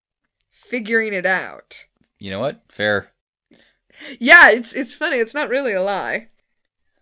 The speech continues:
Speaker 1: Meanwhile, the, uh, the Kaleesh are starting to panic. Well, not, not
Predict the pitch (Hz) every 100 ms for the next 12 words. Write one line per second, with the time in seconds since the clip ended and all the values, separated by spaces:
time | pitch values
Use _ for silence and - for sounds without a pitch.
0 | _ 247 262 302 285 233 202 190 185 190
1 | 202 226 196 190 185 175 175 240 _ _
2 | _ _ _ _ - - 269 285 302 -
3 | - 294 - 202 190 190 - 165 165 185
4 | 180 180 147 - 214 196 185 - 202 202
5 | 196 185 -